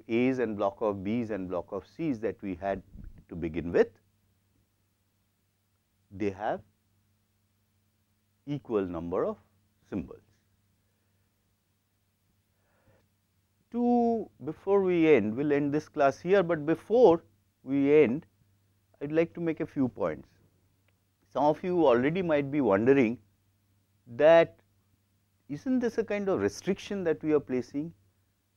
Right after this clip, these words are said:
That whenever we are entering in a state, we always move in the same direction.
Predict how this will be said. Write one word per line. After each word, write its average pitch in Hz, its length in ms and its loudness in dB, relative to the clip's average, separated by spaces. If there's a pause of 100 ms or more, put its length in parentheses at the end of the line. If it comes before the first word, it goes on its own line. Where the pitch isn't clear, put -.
(100)
That 120 160 -2 (180)
whenever 143 680 4
we 143 280 -2
are 143 100 0
entering 160 680 -2 (920)
in 120 140 -8
a 120 80 -4
state, 165 480 4 (1700)
we 156 200 0
always 151 540 2
move 143 260 0
in 143 120 -2
the 135 100 -2
same 123 300 -4
direction. 120 520 -4